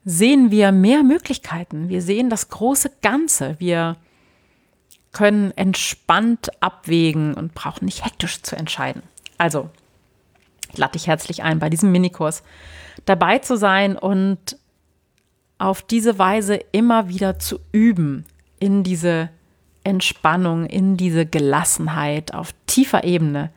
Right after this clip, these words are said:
hineinzukommen. Und ich sag dir, wenn du diese tiefe Entspannung in dein Leben wirklich integriert hast,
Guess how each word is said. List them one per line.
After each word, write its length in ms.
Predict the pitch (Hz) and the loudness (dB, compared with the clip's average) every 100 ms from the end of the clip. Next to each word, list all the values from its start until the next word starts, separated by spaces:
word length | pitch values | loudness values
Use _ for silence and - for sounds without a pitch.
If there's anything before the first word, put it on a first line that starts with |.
| _ _ - _ | _ _ -20 _
hineinzukommen. 880 | 190 165 156 160 - - - 156 165 | -2 0 0 -2 -6 -10 -10 -8 -8
Und 180 | 160 - | -10 -6
ich 60 | |
sag 200 | - 170 | -2 -2
dir, 220 | 185 165 160 - _ _ _ _ _ _ | 2 0 0 -16 _ _ _ _ _ _
wenn 160 | - 175 | -2 0
du 100 | 175 | 0
diese 560 | 165 165 170 160 190 220 _ _ _ - | -2 0 0 0 -4 -12 _ _ _ -4
tiefe 320 | - 247 - | 0 0 2
Entspannung 560 | 196 - - 175 185 165 | 0 0 2 2 2 2
in 160 | 180 | 0
dein 260 | 175 170 202 | 2 4 2
Leben 500 | 185 175 175 151 151 | 2 2 2 0 2
wirklich 360 | 220 226 165 | 2 2 -6
integriert 720 | - 160 156 180 185 190 - | -4 -4 -4 -4 0 -2 -2
hast, 340 | 151 160 - | -6 -6 -8